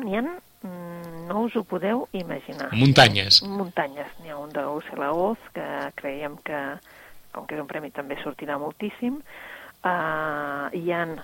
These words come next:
Speaker 1: eh, serà una altra vegada, eh, surt, surt la pel·lícula, si no se, mm, sortit ja de, dels Jocs de la Fam,
Speaker 2: Mhm.
Speaker 1: i re-, realment els nanos estan ja demanant: «Jo el vull per Sant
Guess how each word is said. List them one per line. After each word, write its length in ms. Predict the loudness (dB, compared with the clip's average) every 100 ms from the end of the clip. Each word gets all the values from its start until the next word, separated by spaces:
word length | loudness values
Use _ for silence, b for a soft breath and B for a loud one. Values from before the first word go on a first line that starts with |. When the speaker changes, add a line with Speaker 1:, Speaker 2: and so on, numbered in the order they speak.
| -6
Speaker 1:
eh, 400 | -2 0 0 -2 -4
serà 400 | -2 0 2 0 -6 -20 -20 -20 -8
una 520 | -6 -4 -6 -4 -2
altra 200 | -2 2
vegada, 520 | 2 2 2 2 0 -2 B B B B
eh, 180 | 0 0
surt, 200 | -4 -8 -6 -4 -4
surt 180 | -6 -4
la 100 | -6
pel·lícula, 540 | -6 -6 -4 -2 -2 -4
si 80 | -8
no 100 | -8
se, 80 | -6 -4 -4 -6 -8
mm, 600 | -10 -10 -14 -14 -16 -12
sortit 260 | -10 -10 -10 -4
ja 200 | -4 -4
de, 160 | -4 -6 -8 -10 -14 -20 B B B B B
dels 380 | -4 -2 -2 -2 -4
Jocs 160 | -2
de 60 | 0
la 80 | 0
Fam, 260 | 0 -2 -2 -8 -4
Speaker 2:
Mhm. 380 | 0 4 4 4 2 B B -4
Speaker 1:
i 200 | -2 0
re-, 300 | 2 0 -2 0
realment 360 | 0 0 -4
els 120 | -4 -2
nanos 260 | -4 -4
estan 360 | -6 -8 -10 -6
ja 360 | -4 0 0 -2 -8 -4
demanant: 420 | -4 -2 -6 -6 -10 -10 0
«Jo 120 | 0
el 80 | 2
vull 140 | -2
per 200 | 0 -2
Sant 180 | -4